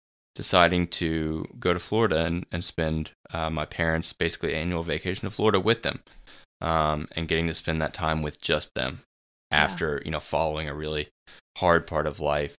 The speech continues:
Speaker 1: that I guess I was still in, in a way, but they really, like, helped me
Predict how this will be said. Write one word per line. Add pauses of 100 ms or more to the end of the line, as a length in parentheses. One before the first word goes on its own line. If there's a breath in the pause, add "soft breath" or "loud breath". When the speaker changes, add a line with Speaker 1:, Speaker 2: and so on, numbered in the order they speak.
(180)
Speaker 1:
that
I
guess
I
was
still
in,
in
a
way,
but (100)
they
really,
like,
helped
me